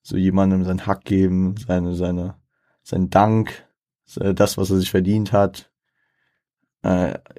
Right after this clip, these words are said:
auf ideeller Basis häufig auch, dass, äh, dass, äh, darauf scheißt man dann halt, wenn man, wenn man, ähm, einen Umschlag mit Geld kriegt, ja.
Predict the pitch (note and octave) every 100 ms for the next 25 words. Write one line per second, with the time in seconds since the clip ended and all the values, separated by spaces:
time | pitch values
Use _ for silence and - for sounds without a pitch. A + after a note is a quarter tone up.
0 | - - - - G#2+ G2 G2+ G#2+ G2 G2
1 | G2 F#2 - G2 F#2 G2 - F#2+ F#2+ -
2 | _ _ _ _ _ - G2 - - F#2
3 | - - - _ _ _ - G2 - -
4 | G2 G2 F#2+ F#2+ F#2+ _ _ _ _ _
5 | _ - G2+ - G#2+ G#2+ - G#2 F#2 F#2+
6 | F#2 F#2 F#2 F#2 - - - F#2+ F#2+ F2+
7 | F2+ F#2 F#2 F#2 E2+ F2+ F2+ F2+ F2+ F#2+
8 | _ _ - - E2 F#2 F#2+ F#2+ F#2 F#2+
9 | F2+ - - - - F2